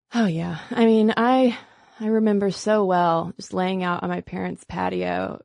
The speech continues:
because we didn't have a pool membership and just sweating and sweating and sweating <laughs> and trying to enjoy it. I remember reading the unabridged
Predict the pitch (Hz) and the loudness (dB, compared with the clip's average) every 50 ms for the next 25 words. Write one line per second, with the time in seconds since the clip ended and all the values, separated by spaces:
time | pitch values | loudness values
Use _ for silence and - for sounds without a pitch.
0 | _ _ 202 190 185 185 175 - - - 185 185 190 175 185 180 180 175 180 - | _ _ -8 -6 -4 -6 -6 -6 -8 -6 -6 -6 -4 -6 -4 -4 -6 -6 -8 -8
1 | - 180 175 175 175 170 165 170 165 160 - - 165 156 - - 180 175 170 170 | -6 -6 -4 -4 -4 -6 -6 -6 -8 -8 -8 -8 -8 -8 -8 -8 -8 -8 -8 -10
2 | - - - - - 196 190 185 180 180 170 165 - _ _ _ _ _ _ - | -12 -14 -18 -16 -12 -8 -6 -6 -6 -6 -8 -10 -12 _ _ _ _ _ _ -14
3 | 180 170 - - - 190 190 185 185 175 165 - - 170 165 - - - - - | -12 -12 -12 -16 -12 -8 -6 -6 -6 -6 -8 -8 -8 -10 -12 -10 -12 -12 -12 -12
4 | 269 - - 196 190 180 180 170 165 151 151 175 180 - _ _ _ _ _ _ | -14 -10 -6 -4 -2 -2 -2 -2 -4 -4 -6 -8 -10 -12 _ _ _ _ _ _
5 | _ _ _ _ _ _ _ _ _ _ - - - 208 190 - - - - 220 | _ _ _ _ _ _ _ _ _ _ -8 -4 -2 -2 -2 -2 -4 -2 -2 0
6 | 220 226 233 233 - 208 202 190 180 170 165 170 165 170 165 160 - - 185 202 | 0 0 0 -2 -4 -4 -6 -4 -6 -6 -4 -4 -2 -2 -2 -2 -2 -2 -2 -2
7 | 214 214 233 226 202 202 196 190 180 175 - - 180 190 202 190 170 175 170 170 | 0 0 0 0 0 0 0 0 -2 -2 -2 -2 -2 -2 -2 -2 -2 0 0 2
8 | 170 170 170 175 - - | 0 0 -4 -8 -14 -14